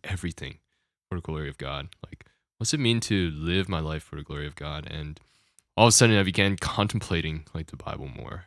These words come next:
than I had before. And it was like, "Wait, hold on. I just had one conversation with Jerry."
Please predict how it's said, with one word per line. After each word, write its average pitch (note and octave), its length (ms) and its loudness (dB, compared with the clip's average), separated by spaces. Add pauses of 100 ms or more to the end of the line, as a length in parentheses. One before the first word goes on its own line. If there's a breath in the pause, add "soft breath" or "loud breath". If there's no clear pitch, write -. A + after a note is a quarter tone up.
(140)
than - 140 -10
I G2+ 60 -10
had F2 220 -12
before. D#2 520 -14
And E2 100 -12
it D#2+ 60 -6
was D#2+ 100 -6
like, D#2 240 -12 (720)
"Wait, D2+ 100 -10
hold D2 140 -10
on. D2 180 -10
I D#2+ 60 -12
just E2+ 160 -4
had E2 140 -6
one D#2+ 140 -6
conversation D#2+ 580 -8
with D#2+ 80 -14
Jerry." - 400 -12